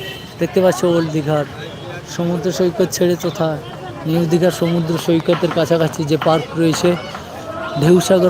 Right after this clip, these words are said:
পার্কের থেকে সরাসরি আজকে লাইভ নিয়ে চললাম তোমাদের প্রত্যেকের কাছে। দেখতে পাচ্ছ তারই লাইভ আপডেট। এবং আজ মঙ্গলবার, এই মঙ্গলবারের দুপুরবেলার চিত্র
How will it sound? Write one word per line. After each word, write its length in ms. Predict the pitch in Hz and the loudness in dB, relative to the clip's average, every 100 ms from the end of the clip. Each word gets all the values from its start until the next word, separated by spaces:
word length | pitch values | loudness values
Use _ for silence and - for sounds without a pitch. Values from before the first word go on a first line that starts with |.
| 175 | 2
পার্কের 340 | 151 139 165 147 - | 0 0 -2 -2 -4
থেকে 200 | 160 160 | 0 0
সরাসরি 480 | 147 139 143 160 147 | 2 2 2 0 0
আজকে 260 | 131 - 151 | 0 0 0
লাইভ 200 | 147 143 | 2 2
নিয়ে 200 | 151 147 | 0 2
চললাম 360 | 160 160 156 151 | 2 2 0 -2
তোমাদের 240 | 156 156 156 | 0 -2 -2
প্রত্যেকের 400 | 156 - 165 170 | -6 -2 -2 0
কাছে। 220 | 165 180 | 0 0
দেখতে 280 | 160 151 160 | -2 -4 -4
পাচ্ছ 220 | 160 - 165 | -4 -4 -2
তারই 240 | 143 143 | -2 0
লাইভ 260 | 143 135 143 | -2 0 0
আপডেট। 340 | 143 147 165 - - - - - - - - - - - | 0 0 -2 -4 -14 -14 -16 -16 -16 -16 -14 -14 -14 -4
এবং 460 | 147 156 156 151 147 139 - - - - - - - - | 0 2 2 -2 -6 -8 -12 -14 -16 -16 -16 -16 -12 -4
আজ 220 | 147 165 | -2 0
মঙ্গলবার, 560 | 170 180 180 185 208 | 2 4 4 4 4
এই 100 | 226 | 4
মঙ্গলবারের 680 | 185 165 160 156 156 156 151 139 - - - - - - 160 | 2 0 0 0 0 0 0 -2 -12 -16 -16 -12 -12 -8 -4
দুপুরবেলার 520 | 156 151 170 165 160 151 - | -2 0 0 2 2 0 -2
চিত্র 580 | 160 - - 160 151 | -4 -2 2 4 4